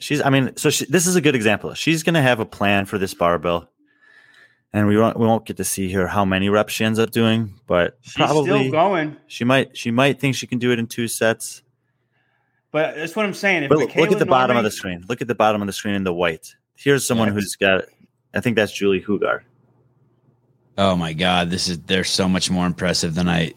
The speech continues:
Speaker 3: than I gave them credit for. This is nuts.
Speaker 1: But remember what Tommy said, is that it's not the first three reps. It's the last
Speaker 2: No,
Speaker 1: five
Speaker 2: and I
Speaker 1: reps,
Speaker 2: mean,
Speaker 1: the
Speaker 2: see,
Speaker 1: last
Speaker 2: they're
Speaker 1: three
Speaker 2: still
Speaker 1: reps.
Speaker 2: breaking it up. Nobody's just cranking it.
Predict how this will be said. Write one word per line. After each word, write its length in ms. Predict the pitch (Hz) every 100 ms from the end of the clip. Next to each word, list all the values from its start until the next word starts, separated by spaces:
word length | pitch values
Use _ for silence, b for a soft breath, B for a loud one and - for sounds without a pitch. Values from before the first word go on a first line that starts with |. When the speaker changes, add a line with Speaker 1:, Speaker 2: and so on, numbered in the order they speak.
| -
Speaker 3:
than 120 | 90
I 100 | 90
gave 220 | 82 87
them 140 | 85 82
credit 340 | - 85 78
for. 240 | - 78 76
This 220 | 85 80
is 140 | 76
nuts. 580 | 80 82 78 71 - - B B B B B B
Speaker 1:
But 180 | 139 139
remember 320 | 120 139 151
what 140 | 151 143
Tommy 320 | 127 117 98
said, 240 | - 73
is 120 | - 85
that 180 | 87 - _ -
it's 260 | 90 -
not 220 | 110 135
the 60 | 135
first 320 | - 127 117
three 140 | 101 90
reps. 320 | 82 - -
It's 220 | 95 -
the 100 | 101
last 420 | 101 107 101 -
Speaker 2:
No, 60 | 151
Speaker 1:
five 140 | 143 131
Speaker 2:
and 140 | 165
I 40 |
Speaker 1:
reps, 80 | 170
Speaker 2:
mean, 100 | 165
Speaker 1:
the 60 | 196
Speaker 2:
see, 60 | 190
Speaker 1:
last 80 |
Speaker 2:
they're 140 | 175 202
Speaker 1:
three 60 | 156
Speaker 2:
still 200 | 196 208
Speaker 1:
reps. 120 | 165
Speaker 2:
breaking 300 | 175 165 147
it 140 | 123
up. 180 | 117 107
Nobody's 500 | 120 135 160 156 131
just 260 | - 123 -
cranking 360 | 131 120 117
it. 180 | 104 101